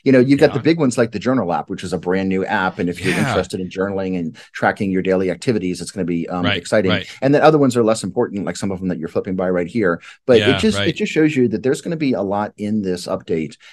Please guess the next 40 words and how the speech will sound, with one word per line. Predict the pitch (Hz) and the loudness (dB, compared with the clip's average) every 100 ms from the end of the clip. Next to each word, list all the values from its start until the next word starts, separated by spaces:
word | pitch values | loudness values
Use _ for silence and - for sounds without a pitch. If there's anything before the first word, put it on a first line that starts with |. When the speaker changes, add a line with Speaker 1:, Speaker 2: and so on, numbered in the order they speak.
| _ | _
Speaker 1:
And | - 90 | -6 -4
so | 90 101 92 87 | -2 0 2 0
I'm | 101 117 | -2 0
really, | 113 101 87 | 0 0 -2
um, | 73 85 82 80 - _ | -4 -4 -4 -6 -10 _
I'm, | 87 90 - | -8 -8 -8
I'm, | 87 92 90 | -8 -8 -6
I'm | 95 | -8
looking | 101 - | -10 -10
forward | 92 82 | -8 -8
to | 76 67 | -8 -12
it. | 62 _ - - _ - - - | -12 _ -20 -20 _ -20 -20 -10
Speaker 2:
I, | 120 - | -10 -6
I | 147 | -6
didn't | 139 220 202 123 | -2 -2 -2 -2
realize | 110 196 170 135 | -2 0 0 -2
there | 117 | -4
was | 113 | -4
gonna | 123 | -4
be | 113 113 | -2 -2
as | 104 92 | -4 -6
many, | 95 120 151 170 175 170 - | -4 0 0 0 -2 -6 -6
like, | 113 117 - | -4 -4 -4
small, | - - 120 139 151 | -6 -2 -2 0 -2
slight | - 127 - | -4 -4 -6
changes | 120 104 107 - | -8 -8 -8 -8
like | 101 | -8
you're | 113 | -6
talking | 113 107 | -6 -6
about | 98 87 - | -6 -8 -8
in | 110 107 104 110 | -6 -6 -6 -12
the | 87 95 101 98 - | -10 -6 -4 -6 -10
music | 80 85 110 110 90 | -10 -6 -6 -6 -6
app, | 85 107 - _ _ _ - | -4 -4 -8 _ _ _ -8
in | 104 | -4
Speaker 1:
Yeah. | 98 98 | -2 -2
Speaker 2:
the | 98 98 - | -4 -8 -8
App | 117 147 - | -4 -2 -2
Store | - 117 92 90 107 - - | -6 -4 -4 -6 -8 -12 -10
app, | 85 101 | -8 -8